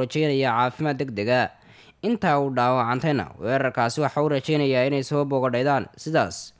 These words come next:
waxaa lagu sheegay war-saxaafadeed uu soo saaray afhayeenka xogayaha guud ee d-, Qaramada Midoobay. War-saxaafadeedka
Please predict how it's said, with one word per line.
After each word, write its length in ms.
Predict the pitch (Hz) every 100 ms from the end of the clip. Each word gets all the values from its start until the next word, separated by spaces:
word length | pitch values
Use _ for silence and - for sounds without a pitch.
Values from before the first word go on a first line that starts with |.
| _ _ -
waxaa 160 | 104 123
lagu 160 | 135
sheegay 320 | 151 147 131
war-saxaafadeed 880 | 127 123 107 - 143 120 - 143 143
uu 80 | 127
soo 240 | - 147
saaray 400 | 143 101 92 110 120
afhayeenka 720 | 117 131 135 156 151 143 120 - - _ _ _ _ _ _
xogayaha 480 | - 135 143 156 135
guud 460 | 127 127 143 143 139 - _
ee 220 | - 127 123
d-, 240 | 107 127 - _ _ _ -
Qaramada 280 | 143 139
Midoobay. 400 | 117 104 98 95 76 _ _ _ _ _ _ _ _ -
War-saxaafadeedka 880 | 117 156 135 135 135 151 160 143